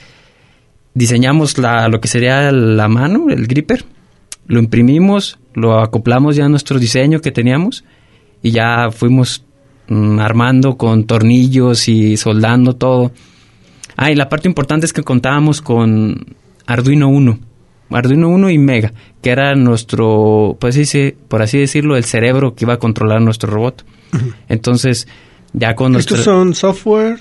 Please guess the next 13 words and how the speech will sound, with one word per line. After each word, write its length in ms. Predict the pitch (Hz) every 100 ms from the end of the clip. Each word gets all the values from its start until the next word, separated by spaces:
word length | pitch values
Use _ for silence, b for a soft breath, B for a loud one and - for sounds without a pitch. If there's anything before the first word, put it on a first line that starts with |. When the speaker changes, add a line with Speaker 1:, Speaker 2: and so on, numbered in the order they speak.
| -
Speaker 2:
o 120 | 165
son 720 | - 147 143 143 139 127 120 147
algunas, 640 | 123 123 127 127 123 -
este? 480 | 123 - - 107 110
Speaker 1:
Podría 280 | 147 151 185
decirse 260 | 185 190
que 100 | 202
un 80 | 185
software 380 | - 180 180 180
de 140 | 156
código 300 | - 143 147 123
abierto. 340 | 113 107 - - - _ -
Speaker 2:
Ok. 200 | 143 -